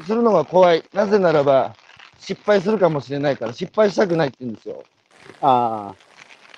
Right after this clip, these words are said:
Speaker 1: 「何言ってんだ、お前。若いやつの最大の特権は、失敗してもいくらでもやり直せることじゃないか」と。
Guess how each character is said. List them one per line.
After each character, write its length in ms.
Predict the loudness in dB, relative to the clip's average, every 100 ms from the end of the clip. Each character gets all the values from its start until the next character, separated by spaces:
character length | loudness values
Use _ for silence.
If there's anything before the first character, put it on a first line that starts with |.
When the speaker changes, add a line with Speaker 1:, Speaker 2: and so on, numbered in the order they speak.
| -18
Speaker 1:
「何 380 | 0 2 4 2
言 100 | 2
っ 20 |
て 100 | 2
ん 20 |
だ、 80 | 4
お 40 | 4
前。 120 | 2
若 460 | 2 2 0 2 2
い 40 |
や 140 | 4 0
つ 80 | 0
の 120 | -6
最 320 | 0 2 4
大 220 | 4 4
の 140 | 2 2
特 260 | -2 -4
権 200 | -4 -2
は、 400 | 0 0 0 -4 -12 _ _ _ _ _
失 340 | -14 -6 -6 -2
敗 220 | 2 2
し 40 | 2
て 100 | 0
も 240 | 2 2
い 120 | 0
く 100 | 0 2
ら 120 | 4
で 80 | 4
も 80 |
や 140 | 4 4
り 80 | 4
直 200 | 2 2
せ 140 | -2
る 60 | 0
こ 100 | 2
と 100 | 2
じ 80 |
ゃ 40 | 2
な 100 | 0
い 80 | 0
か」 100 | -4
と。 300 | -4 -6